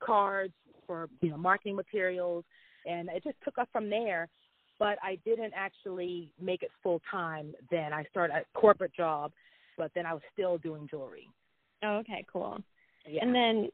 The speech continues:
Speaker 2: um, when did you, like, decide to, when did you go full time with your jewelry?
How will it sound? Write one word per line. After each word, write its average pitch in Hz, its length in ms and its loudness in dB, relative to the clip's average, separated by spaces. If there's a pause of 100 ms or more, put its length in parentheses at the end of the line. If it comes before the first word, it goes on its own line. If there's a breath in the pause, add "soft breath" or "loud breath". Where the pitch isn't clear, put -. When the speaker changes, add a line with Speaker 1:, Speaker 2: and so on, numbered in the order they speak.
(140)
Speaker 2:
um, 196 500 2 (200)
when 233 640 4
did 285 200 4
you, 233 380 4
like, 208 240 6 (120)
decide 202 920 4 (140)
to, 190 640 4
when 226 180 6
did 277 160 2
you 277 240 6
go 214 200 6
full 196 220 4
time 226 200 8
with 294 120 2
your 180 120 -2
jewelry? - 440 -4